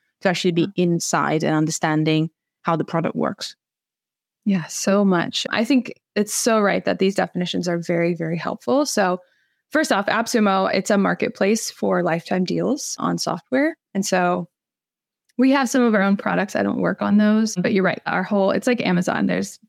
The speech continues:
Speaker 2: S K Us, there's different products that we sell on the platform.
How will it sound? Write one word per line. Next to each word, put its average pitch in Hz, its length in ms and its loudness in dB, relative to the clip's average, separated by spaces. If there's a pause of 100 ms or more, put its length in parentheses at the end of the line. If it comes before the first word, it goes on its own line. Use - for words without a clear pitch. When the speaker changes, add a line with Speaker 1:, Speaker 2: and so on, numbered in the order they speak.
(100)
Speaker 2:
S - 120 -14
K - 200 0
Us, - 140 -2
there's 90 140 0
different - 260 -4
products 90 480 -4
that - 120 -2
we 185 100 -2
sell - 420 -2
on 180 180 0
the - 100 2
platform. - 580 -4